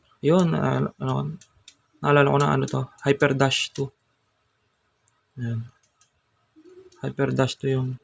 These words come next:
yung nakalagay dito. Ganun lang din kategory na to, pro stock. Ayan, testingin natin kung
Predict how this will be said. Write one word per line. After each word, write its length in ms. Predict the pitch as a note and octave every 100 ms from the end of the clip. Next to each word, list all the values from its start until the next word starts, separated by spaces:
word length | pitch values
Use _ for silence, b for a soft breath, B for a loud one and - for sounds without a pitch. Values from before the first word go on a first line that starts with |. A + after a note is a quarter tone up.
| C#3
yung 320 | B2+ B2 B2+
nakalagay 400 | C3 B2+ B2 A#2+
dito. 400 | A#2+ A#2+ B2 A#2+ _ _ _ _ _ _ _ _ _ _
Ganun 320 | D3 D3 D3+
lang 80 | D3+
din 160 | D3 D3
kategory 400 | D3 C#3 C#3 C3+
na 160 | C3
to, 80 | B2+
pro 240 | C3+ C#3+ C3+
stock. 320 | - C2 - _ _ _ _ _ _ _ _ _ _ _ - _ _ -
Ayan, 320 | A#2+ A#2 C#3 D#3
testingin 400 | - - C#3+ C3+
natin 320 | C#3 E3+ G3
kung 240 | G3 D#3+